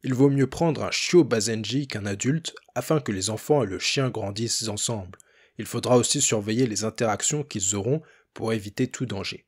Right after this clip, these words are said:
Voilà, c'est la fin de la vidéo. Si vous avez apprécié, n'hésitez pas à lâcher votre meilleur like et à vous abonner.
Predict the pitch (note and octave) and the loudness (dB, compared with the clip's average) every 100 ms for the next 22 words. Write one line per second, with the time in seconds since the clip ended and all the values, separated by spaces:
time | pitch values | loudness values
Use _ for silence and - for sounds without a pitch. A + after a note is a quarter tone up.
0 | _ _ _ _ D#3+ B2+ - - _ _ | _ _ _ _ 2 2 2 -8 _ _
1 | _ - - - - C#3 A2+ G2+ F#2+ F2 | _ -8 -6 -6 -2 0 0 -2 -6 -10
2 | - _ _ _ - - G#2 G2 - A2+ | -12 _ _ _ -12 -10 -4 -2 0 -2
3 | - - C#3 - D#3+ D#3+ _ _ - A2+ | -2 0 0 0 -2 -6 _ _ -8 -6
4 | A#2+ B2 - C#3+ G#2 G#2 G#2 - A#2 G2 | -4 -4 2 2 2 0 0 2 0 -2
5 | - G2+ A2+ C#3+ A2+ A#2+ C3+ D3 - - | -8 -4 4 6 6 4 2 2 -6 -4
6 | A#2+ G#2+ G2+ G2 G#2+ G2+ F2+ - | 0 0 -2 -2 -2 -2 -8 -12